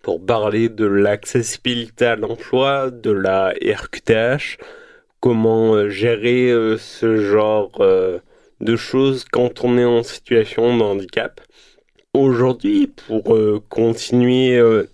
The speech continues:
ces notions d'accessibilité, on va parler de ce que j'appellerais l'accessibilité financière,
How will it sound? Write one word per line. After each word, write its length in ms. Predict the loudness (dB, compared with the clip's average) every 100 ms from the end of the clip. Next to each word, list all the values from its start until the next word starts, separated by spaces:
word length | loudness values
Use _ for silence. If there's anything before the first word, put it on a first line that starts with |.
| _ _ _ -8
ces 280 | -4 -2 0
notions 520 | 0 -2 -2 -4 2
d'accessibilité, 880 | 0 0 -10 -10 -10 -6 -6 -2 -2
on 140 | 0
va 100 | -2
parler 520 | -2 -4 -4 -2 -4
de 440 | -4 -4 -2 -2 -4
ce 140 | -8
que 140 | -4 -4
j'appellerais 760 | 0 -4 0 -2 -2 -2 -2
l'accessibilité 1040 | 0 -2 -2 -8 -10 -10 -6 -6 -8 -4 -4
financière, 840 | -2 -2 -2 -2 -2 0 0 -4